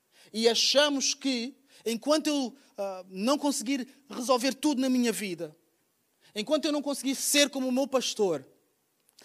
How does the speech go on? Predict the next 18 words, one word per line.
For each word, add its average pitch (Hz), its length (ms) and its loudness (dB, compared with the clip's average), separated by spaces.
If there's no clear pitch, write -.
enquanto 269 280 0
eu 311 60 2
não 311 100 2
conseguir 294 340 2
ser 294 160 4
como 277 180 0
aquela 285 300 6
outra 269 180 4
pessoa 277 320 -4
que 269 80 -8
nós 262 180 -4
achamos 254 360 0
que 254 100 -4
é 254 80 6
perfeita, 220 540 -4
mas 190 180 -8
não 202 280 -4
é, 123 180 -10